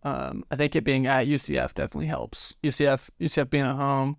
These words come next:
they wanna show out. There'll probably be a big crowd after last weekend. When you take a series, when you sweep Clemson, it's gonna bring in more fans. Um, U C F could,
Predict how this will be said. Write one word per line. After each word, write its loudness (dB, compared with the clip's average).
they -2
wanna 2
show 4
out. 6
There'll 2
probably 6
be 2
a 2
big 2
crowd 4
after 0
last 2
weekend. 0
When 2
you 0
take 2
a -4
series, 0
when 2
you 0
sweep 0
Clemson, 2
it's -20
gonna 0
bring 2
in 4
more 0
fans. -2
Um, -2
U 2
C 2
F 0
could, 2